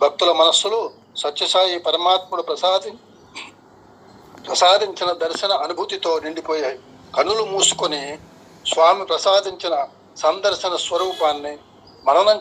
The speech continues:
చేసుకుంటే భగవాన్ బాబా చెప్పిన మధురమైన ప్రవచనం గుర్తుకొస్తుంది. "నా దర్శనానంతరం ఏకాంత ప్రదేశమున నిశ్చల నీరవ మౌనం సు-, ఉపాసిస్తూ నా దర్శన భాగ్యం అనుభవించండి. అప్పుడు మీకు నా ఆశీర్వాద ఫలితం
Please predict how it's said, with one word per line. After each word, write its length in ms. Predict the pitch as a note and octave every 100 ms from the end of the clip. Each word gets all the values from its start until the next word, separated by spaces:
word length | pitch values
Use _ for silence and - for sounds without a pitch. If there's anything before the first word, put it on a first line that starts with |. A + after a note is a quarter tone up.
| F3
చేసుకుంటే 760 | D#3+ - D3 C3 A#3 A3 F#3 - - -
భగవాన్ 460 | B2+ D3 F#3+ F#3 F3
బాబా 300 | D3+ F3 F3
చెప్పిన 380 | E3+ E3+ F3 E3+
మధురమైన 500 | D#3 F3 F#3+ F3+ E3
ప్రవచనం 640 | - D#3 E3+ D3+ D#3 D#3 - - -
గుర్తుకొస్తుంది. 720 | B2 - D#3+ C#3+ - D3 C3+ - - -
"నా 180 | C#3+ D3
దర్శనానంతరం 960 | D3 D#3 E3 F3 E3+ F3 F3 F#3+ A#3+ - _ _ -
ఏకాంత 500 | D#3 E3 F3 F3 E3+
ప్రదేశమున 600 | E3 F3 F#3 F#3 F#3 F#3 E3+ - _ _
నిశ్చల 560 | - - - G3 F3 - - - - _
నీరవ 640 | D3 F3 G3 F#3+ F3+ D#3 -
మౌనం 540 | D#3 F#3+ G3 G3 F#3 -
సు-, 120 | - G#3 -
ఉపాసిస్తూ 720 | - F3 F3 E3+ - F3 E3 C#3+ - _ -
నా 180 | D3+ D3+
దర్శన 420 | D3+ E3+ E3+ G3
భాగ్యం 400 | F3 F3 E3+ D#3+
అనుభవించండి. 720 | D3+ D3+ D3+ D3+ D3+ E3 D#3+ B2+ - - -
అప్పుడు 260 | - - E3
మీకు 240 | E3+ E3+
నా 100 | D3+
ఆశీర్వాద 540 | D3+ D3+ G#3 F3+ E3
ఫలితం 400 | D#3 D3+ C#3+ -